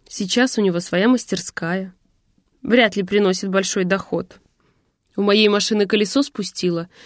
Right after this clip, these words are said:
а я как раз проезжала мимо. Он мне показался симпатичным, таким земным, что ли.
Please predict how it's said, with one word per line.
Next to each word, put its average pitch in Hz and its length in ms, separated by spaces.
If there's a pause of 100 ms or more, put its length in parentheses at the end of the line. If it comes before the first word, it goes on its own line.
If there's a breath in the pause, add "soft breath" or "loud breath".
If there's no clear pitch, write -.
(180 soft breath)
а 254 100
я 311 80
как 269 180
раз 269 160
проезжала 196 500
мимо. 160 380 (600)
Он 277 100
мне 311 120
показался 269 480
симпатичным, 220 840 (320 loud breath)
таким 233 320
земным, 190 460
что - 300
ли. 170 160